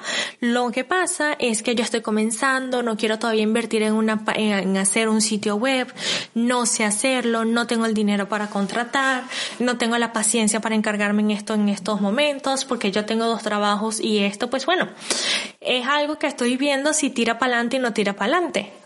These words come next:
No pasa nada. Tú puedes tener toda esta información en un documento de Drive. Escúchame, es algo tan sencillo como esto. Un documento de Drive, más nada. Si tú vendes por Instagram, entonces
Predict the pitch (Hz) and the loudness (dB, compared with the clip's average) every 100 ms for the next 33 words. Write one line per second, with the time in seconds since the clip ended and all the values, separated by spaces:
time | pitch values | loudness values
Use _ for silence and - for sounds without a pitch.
0 | - 220 208 214 - 247 381 320 - - | -6 -2 0 0 0 0 0 0 -2 -8
1 | - - - - - - 240 359 392 403 | -8 -6 -6 -6 -6 -6 -2 0 0 0
2 | 302 262 214 - - - 339 359 311 - | 0 0 0 -4 -16 -6 -2 0 -2 -2
3 | 302 285 285 254 208 - 285 330 - 254 | -4 -2 -2 0 0 0 0 -2 -2 -2
4 | 285 302 294 262 262 262 285 226 196 185 | 0 0 -2 0 -2 0 0 0 0 -2
5 | 180 - - - - - 123 - - - | -2 -8 -14 -18 -6 -4 -2 -4 -8 -4
6 | 254 - - 311 311 233 196 202 247 269 | -2 -2 -2 -2 0 0 0 0 -2 0
7 | 302 311 311 285 254 226 269 254 285 285 | 0 0 0 0 0 0 0 0 0 0
8 | 226 208 208 208 175 - - - - - | 0 0 0 -2 -6 -6 -8 -8 -10 -8
9 | - 320 330 311 - 277 277 247 214 220 | -2 -2 -2 -6 -2 0 0 0 2 2
10 | 240 226 269 - 226 202 196 190 190 - | 0 0 -2 -2 0 0 0 0 -2 -6
11 | - - 233 269 269 - 190 175 165 - | -18 -10 -2 0 0 0 0 0 -4 -8
12 | - - - - - - - 277 269 262 | -16 -12 -8 -4 -4 -6 -4 -2 -2 0
13 | 349 381 381 392 403 392 - 269 269 302 | 2 0 0 0 0 0 0 0 0 -2
14 | - - 247 240 302 285 254 262 - | -6 -2 -2 0 -2 -2 -2 -2 -2